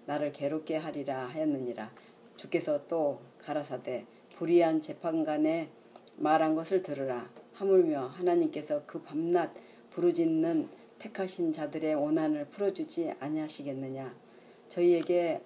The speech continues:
오래 참으시겠느냐? 내가 너희에게 이르노니 속히 그 원한을 풀어주리-, 주시-,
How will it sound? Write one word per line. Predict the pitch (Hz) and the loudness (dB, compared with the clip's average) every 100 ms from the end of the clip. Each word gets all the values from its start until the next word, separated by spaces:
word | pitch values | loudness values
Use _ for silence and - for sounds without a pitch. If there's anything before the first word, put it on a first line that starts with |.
| - | -6
오래 | - 170 175 160 156 | 0 2 2 0 -2
참으시겠느냐? | - 190 196 175 156 139 127 123 123 - - - | -2 0 0 -2 -2 -2 -4 -8 -12 -20 -20 -10
내가 | 165 160 151 | -2 0 2
너희에게 | 151 156 156 143 143 | 2 2 0 -2 -4
이르노니 | 143 151 147 139 135 143 131 - - - - | -4 -2 -4 -2 -4 -4 -8 -16 -20 -20 -10
속히 | 208 202 - 196 | -10 -8 0 0
그 | - 185 175 160 | 0 -2 -2 -2
원한을 | 156 165 160 151 151 | 0 0 0 -2 -6
풀어주리-, | - 392 190 - 135 190 - - - - - | -4 0 0 0 -4 -6 -6 -16 -20 -20 -20
주시-, | - 160 - | -10 -8 -6